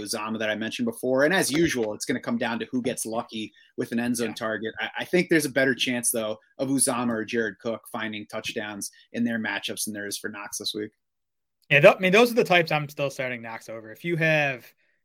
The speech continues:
Speaker 2: Dalton Schultz or, you know, Kyle Pitts, you know, I, I'd feel fine, uh, benching Knox for those types.
Speaker 1: And I will say again, I'm not gonna drop Dawson Knox to get any of those guys because he
Speaker 2: They get
Speaker 1: very well
Speaker 2: yeah.
Speaker 1: could be fine here.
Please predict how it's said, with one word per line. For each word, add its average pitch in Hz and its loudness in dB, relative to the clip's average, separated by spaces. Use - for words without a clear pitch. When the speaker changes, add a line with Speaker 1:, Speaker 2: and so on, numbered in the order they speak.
Speaker 2:
Dalton 156 -2
Schultz - -4
or, 113 -14
you 110 -18
know, 101 -20
Kyle 135 4
Pitts, - -8
you 113 -18
know, 110 -12
I, 117 -4
I'd 120 -8
feel 117 -6
fine, 113 -10
uh, 110 -14
benching 113 -10
Knox 104 -10
for 104 -18
those 101 -10
types. - -8
Speaker 1:
And 151 6
I 170 10
will 175 8
say 202 8
again, 143 6
I'm 143 2
not 165 6
gonna 139 0
drop 117 -2
Dawson 113 -4
Knox 110 -6
to 120 -8
get 113 -4
any 117 -2
of 101 -6
those 101 -8
guys 101 -10
because 117 -4
he 156 4
Speaker 2:
They 170 6
get 180 10
Speaker 1:
very 151 8
well 131 0
Speaker 2:
yeah. 110 -10
Speaker 1:
could 113 -4
be 110 -8
fine 101 -12
here. 92 -16